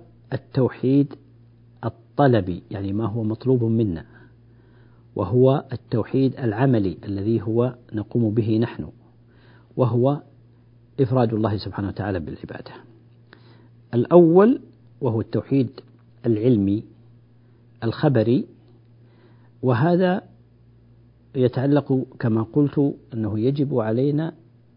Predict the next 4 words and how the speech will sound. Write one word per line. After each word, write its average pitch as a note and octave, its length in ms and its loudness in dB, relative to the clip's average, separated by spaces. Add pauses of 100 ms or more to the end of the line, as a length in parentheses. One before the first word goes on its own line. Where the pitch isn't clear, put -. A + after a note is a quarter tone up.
(140)
الإيمان B2 800 0 (520)
والتصديق B2+ 1300 -4
الجازم G#2 480 0
واليقين. G#2 380 -6